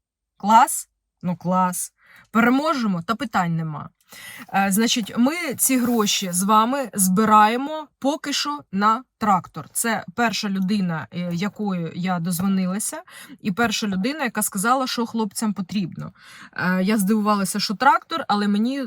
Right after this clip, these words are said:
дуже гарно пояснили, для чого він потрібен, е, на які він піде, е, добрі справи, і як хлопцям від того буде безпечніше на фронті. Це наша з вами задача.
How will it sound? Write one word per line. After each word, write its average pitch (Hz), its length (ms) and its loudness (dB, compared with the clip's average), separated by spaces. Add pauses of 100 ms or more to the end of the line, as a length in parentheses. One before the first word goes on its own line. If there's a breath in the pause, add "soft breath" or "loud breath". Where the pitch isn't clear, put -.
(100)
дуже 202 300 0
гарно 240 300 2
пояснили, 208 560 -2
для 190 180 0
чого 196 400 -2
він 170 280 -2
потрібен, 269 480 -6 (1000)
е, 165 320 -4
на 190 260 -2
які 196 320 -2
він 185 260 0
піде, 170 400 -2 (460 loud breath)
е, 170 320 -4
добрі 180 880 0 (100)
справи, 254 720 2
і 208 140 0
як 220 240 2
хлопцям 247 500 2
від 180 140 -2
того 226 240 2
буде 208 280 2
безпечніше 202 1080 -2 (720)
на 262 160 2
фронті. 165 580 -6
Це 349 300 -6
наша 233 280 -6
з 175 80 -6
вами 196 400 -4
задача. 151 500 -10